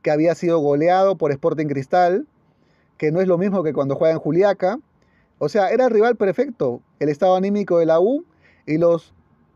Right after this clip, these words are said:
escalofriantes números de visitante de Binacional. O sea, era perfecto,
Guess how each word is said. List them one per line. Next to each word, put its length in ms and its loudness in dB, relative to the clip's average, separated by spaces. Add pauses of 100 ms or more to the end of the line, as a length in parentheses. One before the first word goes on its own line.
(340)
escalofriantes 880 0
números 320 0
de 60 0
visitante 540 -2
de 60 0
Binacional. 560 -2
O 60 -4
sea, 240 2
era 140 0
perfecto, 840 -4